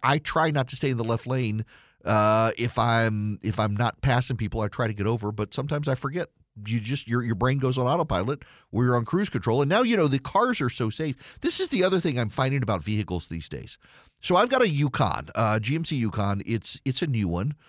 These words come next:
Uh, hi, Jim Ellis. Uh, great dealership. Got it from them. I'm so reliant now on the, on the camera for backing up,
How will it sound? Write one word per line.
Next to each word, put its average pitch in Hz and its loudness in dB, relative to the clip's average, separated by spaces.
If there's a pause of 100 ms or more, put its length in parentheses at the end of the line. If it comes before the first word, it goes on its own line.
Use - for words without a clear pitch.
(240)
Uh, 107 2
hi, 160 4
Jim 135 0
Ellis. 107 -2
Uh, 101 0
great 127 -4
dealership. 95 -6 (180)
Got 113 0
it 110 -6
from 104 -6
them. 90 -4 (1120)
I'm 202 2
so 208 2
reliant 156 4
now 117 4
on 117 2
the, 113 2
on 117 2
the 107 -4
camera 147 0
for 104 -2
backing 90 0
up, 117 -2